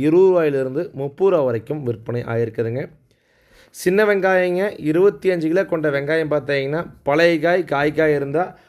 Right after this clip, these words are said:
ஆயிரம் ரூபாயிலிருந்து ஆயிரத்தி இரநூறு, முந்நூறு ரூபா வரைக்கும் விற்பனை ஆகிருக்குதுங்க. காட்டுக்குள்ளே பார்த்தீங்கன்னா, நாத்துக்காய் ஐம்பது ரூபாயிலிருந்து அறுபத்தி அஞ்சு ரூபா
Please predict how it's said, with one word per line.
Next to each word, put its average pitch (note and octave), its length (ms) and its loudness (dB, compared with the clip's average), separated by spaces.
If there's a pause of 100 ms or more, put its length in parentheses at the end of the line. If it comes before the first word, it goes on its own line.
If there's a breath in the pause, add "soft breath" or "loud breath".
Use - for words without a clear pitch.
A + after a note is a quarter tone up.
(260 soft breath)
ஆயிரம் F3 300 2
ரூபாயிலிருந்து D3+ 460 0 (220)
ஆயிரத்தி D#3 480 0 (180)
இரநூறு, E3 440 2 (180)
முந்நூறு D#3+ 340 -2
ரூபா C#3 140 0
வரைக்கும் A#2+ 360 -4
விற்பனை A#2 380 -2 (180)
ஆகிருக்குதுங்க. A#2+ 580 -2 (840 soft breath)
காட்டுக்குள்ளே F#3+ 500 4
பார்த்தீங்கன்னா, E3+ 440 0
நாத்துக்காய் E3 500 0 (180)
ஐம்பது F3+ 320 4
ரூபாயிலிருந்து D#3 480 2 (220)
அறுபத்தி F#3 480 0 (200)
அஞ்சு D#3 300 -2
ரூபா G#3 120 4